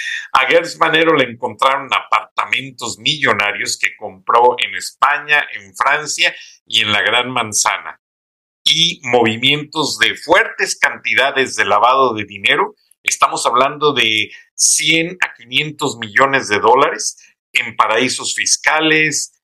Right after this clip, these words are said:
en Islas Canarias, en muchos lugares donde su tes-, sus testaferros han estado moviendo el dinero sucio.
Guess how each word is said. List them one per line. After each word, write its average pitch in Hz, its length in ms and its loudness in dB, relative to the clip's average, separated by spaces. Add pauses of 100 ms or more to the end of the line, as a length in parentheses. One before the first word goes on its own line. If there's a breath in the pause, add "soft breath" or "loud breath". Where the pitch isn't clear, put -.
(240)
en 107 800 0
Islas 110 520 -2
Canarias, 160 1160 0 (120)
en 117 200 -2
muchos 196 360 0
lugares 165 640 2
donde 117 340 -2
su 110 220 -4
tes-, 110 160 -2
sus - 560 -4
testaferros 131 840 2
han 117 160 -2
estado 113 400 0
moviendo 101 540 -6
el 92 100 -10
dinero 98 420 -4
sucio. - 560 -10